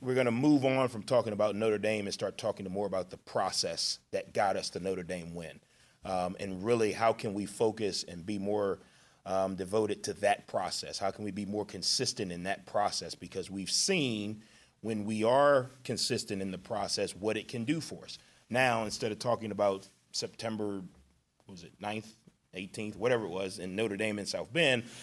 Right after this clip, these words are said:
let's talk about the process today. How can we do what we did that week, that preseason, that offseason?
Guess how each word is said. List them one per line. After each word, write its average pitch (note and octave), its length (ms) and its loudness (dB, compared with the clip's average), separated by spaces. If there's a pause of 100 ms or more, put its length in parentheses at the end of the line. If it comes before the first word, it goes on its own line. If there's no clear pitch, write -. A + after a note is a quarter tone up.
(200)
let's D3 120 2
talk D3 160 2
about B2+ 180 2
the G#2+ 80 -4
process A2+ 480 0
today. F2+ 380 -10 (100)
How A2 140 0
can A2 240 -6
we A2 160 -4
do G#2+ 240 -6
what G2+ 300 -2
we A#2 200 -4
did A2 580 0
that B2 220 2
week, A#2+ 440 -4
that A#2+ 260 0
preseason, A2+ 640 -4
that A2 200 2
offseason? G2+ 640 -4